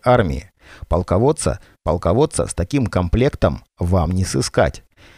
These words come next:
Не сыскать потому, что всех награждали по закону, а этого хмыря вопреки законам.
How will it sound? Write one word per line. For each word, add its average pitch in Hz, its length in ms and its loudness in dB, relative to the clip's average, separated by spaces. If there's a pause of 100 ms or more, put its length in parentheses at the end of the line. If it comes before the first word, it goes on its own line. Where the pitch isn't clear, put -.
Не 104 180 0
сыскать 139 440 -4
потому, 131 380 0
что - 180 -4
всех - 340 -2
награждали 104 600 2
по - 160 0
закону, 107 580 0 (220)
а 92 120 0
этого 104 340 2
хмыря 120 560 0 (160)
вопреки 95 580 0
законам. 95 600 0